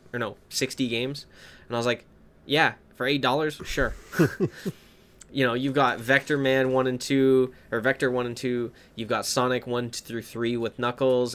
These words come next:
Speaker 1: and then you've got Pinball and three D Blast. You've got Golden Axe one, two, and three. You've got both Monster Boys. Um, you've got Columns and Columns three.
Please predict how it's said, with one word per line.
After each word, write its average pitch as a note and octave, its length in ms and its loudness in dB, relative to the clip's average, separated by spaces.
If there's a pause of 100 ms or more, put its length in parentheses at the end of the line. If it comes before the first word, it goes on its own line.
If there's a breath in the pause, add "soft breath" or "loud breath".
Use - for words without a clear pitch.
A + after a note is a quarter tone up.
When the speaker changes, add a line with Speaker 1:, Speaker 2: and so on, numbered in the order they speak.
Speaker 1:
and A2+ 120 -4
then A2+ 140 -4
you've A2+ 200 -8
got G#2+ 400 -2 (400 loud breath)
Pinball B2+ 600 4
and A2 140 -6
three B2 240 -2
D A#2+ 140 -4
Blast. A#2+ 680 0
You've A2+ 120 -8
got G#2+ 160 -2
Golden B2+ 260 0
Axe A#2+ 240 -2
one, B2 160 -2
two, B2 140 -2
and A#2 140 -8
three. C#3 520 -2 (560 loud breath)
You've C3 240 -2
got A#2 380 2 (140)
both C#3 280 4
Monster C3+ 400 0
Boys. C3 720 4 (180)
Um, A2 680 -6 (760)
you've C3 240 -2
got A2+ 600 -2 (580 loud breath)
Columns D#3 680 0 (220)
and A#2+ 100 -2
Columns C#3+ 420 2
three. F#3 560 0